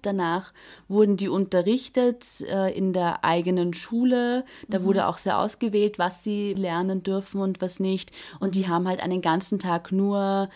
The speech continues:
Speaker 1: Sport, körperliche Betätigung und Lernen. Also die hatten die ganze Zeit nur Druck.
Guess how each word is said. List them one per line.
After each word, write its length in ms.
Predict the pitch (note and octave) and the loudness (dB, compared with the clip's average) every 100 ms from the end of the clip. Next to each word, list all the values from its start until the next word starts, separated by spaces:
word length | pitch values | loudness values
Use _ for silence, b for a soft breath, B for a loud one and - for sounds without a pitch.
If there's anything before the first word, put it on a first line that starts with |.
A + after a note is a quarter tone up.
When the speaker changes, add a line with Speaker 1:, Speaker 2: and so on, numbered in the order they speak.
| - | -12
Speaker 1:
Sport, 640 | - - - E3 F3 G#3+ | -12 -10 0 2 2 0
körperliche 540 | - F#3 F3+ F#3 F#3 F#3+ | -2 -2 0 -4 -4 -6
Betätigung 960 | - F3 F#3+ F#3+ G#3 G3+ F#3+ F#3 F#3 | -8 -2 -2 0 -2 -2 0 0 -2
und 240 | - F#3 F3+ | -2 -4 0
Lernen. 540 | C#3 C3+ C3+ C3+ - | 0 2 0 -4 -8
Also 200 | - D#3 | -8 -8
die 120 | E3 F3 | -4 -4
hatten 300 | D#3 F3 E3 | -4 -4 -6
die 80 | |
ganze 360 | E3 D#3+ E3 E3+ | -2 0 0 -4
Zeit 340 | - D3 C#3+ - | -4 -4 -4 -2
nur 340 | E3 D#3+ D3+ C#3+ _ _ | 0 2 0 -6 _ _
Druck. 480 | - D3 C#3 - | -2 -2 -2 -18